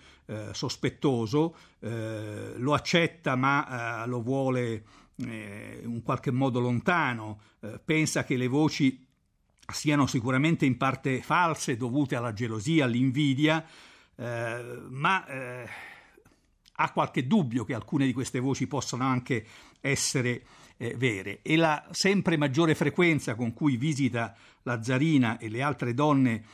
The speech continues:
dell'aristocrazia fanno sì che, eh, Rasputin nel millenovecentoquattordici diventa il confidente ufficiale, si può dire, della famiglia reale, tramite Alexandra,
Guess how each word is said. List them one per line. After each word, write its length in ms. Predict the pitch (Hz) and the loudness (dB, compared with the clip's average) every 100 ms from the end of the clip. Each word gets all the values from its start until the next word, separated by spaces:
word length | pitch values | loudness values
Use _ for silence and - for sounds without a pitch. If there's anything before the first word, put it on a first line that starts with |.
| - _ | -20 _
dell'aristocrazia 1500 | 123 147 131 127 - 139 139 - 180 220 220 - 135 156 - _ _ _ | -2 2 2 0 -8 -4 -4 -2 0 0 0 0 0 0 -6 _ _ _
fanno 260 | 175 190 | -2 0
sì 180 | - 147 | 0 -2
che, 220 | 127 135 131 | -2 -4 -4
eh, 160 | 110 | -8
Rasputin 560 | 127 180 - 120 - 123 | -4 -4 -4 -6 0 4
nel 160 | 127 | 4
millenovecentoquattordici 1400 | 135 190 147 131 123 156 147 139 196 - 123 123 147 - | 6 4 4 4 4 2 0 0 -2 0 -2 0 -2 -2
diventa 600 | 127 139 117 110 143 131 | -2 0 0 -2 -4 -4
il 340 | 160 139 135 113 | -4 -2 -2 -2
confidente 1040 | - 165 - 202 135 107 98 - 113 113 _ _ _ | 2 2 2 0 2 0 -4 -8 -8 -8 _ _ _
ufficiale, 680 | 175 - 175 240 139 85 92 | -6 -2 0 2 2 -2 -12
si 140 | - | -12
può 140 | 113 107 | -10 -10
dire, 380 | 104 98 90 113 | -10 -12 -12 -4
della 180 | 143 | -2
famiglia 580 | - 139 143 135 131 110 - - - | 0 2 2 2 0 0 -8 -20 -10
reale, 520 | 131 120 95 - - _ _ | -4 -2 -4 -8 -14 _ _
tramite 600 | - 180 165 127 110 110 - | 0 2 4 2 -2 -6 -4
Alexandra, 840 | 135 165 - 139 104 117 165 220 | -4 -2 0 -2 -2 -6 -6 -6